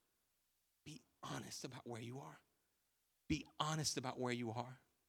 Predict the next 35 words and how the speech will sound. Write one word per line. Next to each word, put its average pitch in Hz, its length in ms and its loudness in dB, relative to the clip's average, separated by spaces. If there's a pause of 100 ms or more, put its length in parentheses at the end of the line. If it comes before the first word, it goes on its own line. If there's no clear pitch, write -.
(1000)
Be 147 140 2
sober-minded 135 1080 2
and 127 140 -2
clear-minded 131 720 4
about 127 240 6
what's 135 180 0
going 131 300 -2
on 131 240 -4 (320)
in 139 100 4
your 127 140 6
heart. 139 340 0 (380)
You 147 100 0
wanna 190 220 4
think 202 200 2
about 196 280 4
those 196 140 4
things? 202 280 4
You 147 80 4
don't 180 140 8
know 185 80 6
how 185 100 6
to 185 80 6
do 196 180 4
'em? 196 120 4 (180)
We - 120 4
preached - 340 0
a 151 40 6
bunch 160 360 4
of 160 80 6
sermons 143 400 6
on 135 100 4
your 135 120 4
emotions 127 440 4
last 113 300 4
year. 110 180 -4